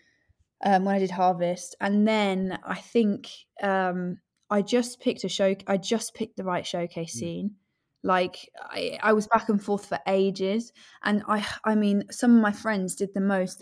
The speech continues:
Speaker 1: amazing performances in the most beautiful scenes, but it just wasn't the right scene for them. And, like, I think that's how it, it comes, it's such a sort of, you know, tiny, tiny thing, but it can be so,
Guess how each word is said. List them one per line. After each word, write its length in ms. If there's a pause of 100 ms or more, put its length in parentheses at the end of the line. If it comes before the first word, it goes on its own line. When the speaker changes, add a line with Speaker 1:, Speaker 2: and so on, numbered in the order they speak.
Speaker 1:
amazing 920
performances 760
in 140
the 80
most 320 (200)
beautiful 500
scenes, 560 (320)
but 120
it 140
just 480
wasn't 420
the 100
right 360
scene 300
for 120
them. 300 (680)
And, 200
like, 340
I 60
think 300
that's 340 (300)
how 420
it, 120 (220)
it 260
comes, 280
it's 200
such 300
a 60
sort 260
of, 200
you 120
know, 280 (480)
tiny, 400
tiny 360
thing, 460
but 100
it 80
can 160
be 100
so, 360